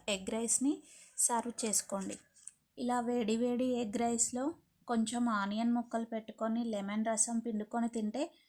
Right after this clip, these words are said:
ఆ టేస్టే వేరండి. మా పిల్లలు కూడా చాలా బాగా నచ్చింది అంట. మా వీడియో నచ్చితే ఒక లైక్ చేసి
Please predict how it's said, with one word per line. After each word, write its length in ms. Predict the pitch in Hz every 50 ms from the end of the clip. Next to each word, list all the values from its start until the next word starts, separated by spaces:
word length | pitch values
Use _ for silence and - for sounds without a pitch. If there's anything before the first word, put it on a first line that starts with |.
| _ _ _ -
ఆ 80 | - 220
టేస్టే 560 | 214 - 220 202 202 196 - - - 247 247 247
వేరండి. 560 | 240 233 220 214 208 202 196 190 196 254 320 330 - _ _ _ _ _ _ 240
మా 100 | - 202
పిల్లలు 400 | - - 240 220 214 214 226 226
కూడా 240 | - 240 240 240 262
చాలా 380 | 254 - 269 220 214 214 220
బాగా 300 | 220 220 233 220 226 240
నచ్చింది 520 | 240 233 226 220 - - - 226 226 226 226
అంట. 240 | 214 202 196 196 233 269 349 - _ _ _ _ - - - _ -
మా 140 | 220 226 226
వీడియో 380 | 214 220 220 220 202 220 233 247 254
నచ్చితే 480 | 240 240 233 240 - - - 254 269 294 294 - _ _ _ _ -
ఒక 180 | 220 220 226
లైక్ 360 | 220 220 208 202 196 202 202 -
చేసి 400 | - 240 233 226 220 - - 262